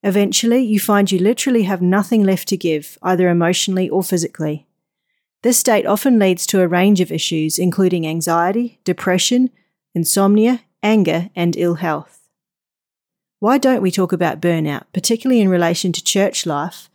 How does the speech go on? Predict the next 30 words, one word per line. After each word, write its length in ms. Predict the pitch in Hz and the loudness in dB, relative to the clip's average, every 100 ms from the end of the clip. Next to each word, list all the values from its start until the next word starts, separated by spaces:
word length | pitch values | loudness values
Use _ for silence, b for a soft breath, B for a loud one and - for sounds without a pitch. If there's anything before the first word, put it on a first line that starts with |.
| - | -4
as 180 | 185 | 0
much 220 | 185 160 180 | 0 -2 -4
as 140 | 165 | -4
we 100 | 175 | -2
should? 380 | - 165 156 - _ _ _ _ _ _ _ _ _ _ | -2 -2 -4 -10 _ _ _ _ _ _ _ _ _ _
Perhaps 340 | 262 277 294 330 | 0 0 2 0
it's 140 | 302 | 0
because 280 | 302 269 226 | 0 0 0
we 80 | 214 | 0
tend 300 | - 208 214 | 2 2 4
to 80 | |
think 300 | 233 190 165 | 2 0 0
that 120 | 185 180 | -2 0
doing 320 | 190 180 170 | 2 2 2
lots 260 | 185 - | 0 0
of 120 | 214 - | -2 -2
stuff 540 | - 208 160 - - _ _ | 0 0 0 -6 -20 _ _
and 160 | 190 190 | -2 0
attending 480 | 180 220 220 190 | 0 2 2 2
lots 300 | 160 - - | 0 -2 -2
of 80 | 185 | -2
events 640 | 175 165 214 156 - - - _ _ _ - | -2 0 0 -2 -6 -12 -12 _ _ _ -4
is 160 | 196 | 0
a 80 | 190 | 2
requirement 720 | 185 180 202 208 202 175 170 | 2 0 0 2 2 2 0
of 80 | 165 | -2
any 220 | 202 220 | 2 2
conscientious 720 | - 190 - - 160 - 196 | 0 -4 -2 -2 -2 -2 -4
church 360 | - 226 208 - | -2 0 -2 -2
member. 420 | 175 156 143 151 | -4 -4 -6 -12